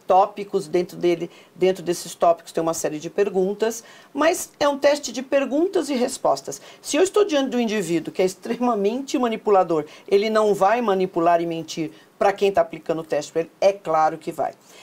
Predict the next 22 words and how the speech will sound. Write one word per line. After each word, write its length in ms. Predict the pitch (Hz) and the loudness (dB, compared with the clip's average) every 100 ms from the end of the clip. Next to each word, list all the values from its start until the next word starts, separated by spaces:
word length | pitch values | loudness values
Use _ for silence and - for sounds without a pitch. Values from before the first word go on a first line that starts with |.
| - - | -14 2
O 100 | 190 | 2
F 240 | 247 247 | 2 -2
B 120 | 190 | 4
I 260 | 190 208 196 | 4 6 4
usou 380 | 202 147 190 208 | 0 0 0 2
durante 440 | 180 165 165 - - | 0 0 -4 -10 -8
um 100 | 180 | -6
tempo 440 | - 156 185 - | -4 -4 -6 -6
esse 240 | 156 - 151 | -6 -6 -6
teste, 580 | - 143 170 - 247 285 _ _ _ | 0 0 0 -6 -14 -16 _ _ _
né, 140 | 156 185 | -8 -6
que 100 | 165 | -4
é 60 | |
do 200 | 135 135 135 - - | -4 -8 -14 -20 -12
canadense. 640 | 147 151 175 170 208 - 233 - - - | -6 -4 -2 -2 -2 -6 -16 -20 -20 -4
É, 180 | - 185 | 2 2
tem 160 | 190 190 | 2 0
até 160 | 190 | 0
uma 120 | 233 254 | 0 -2
brincadeira 640 | 247 240 190 175 175 170 | -2 0 0 2 2 0
no 80 | 165 | -4
Face 580 | - 190 196 - 147 | 0 2 2 -4 -14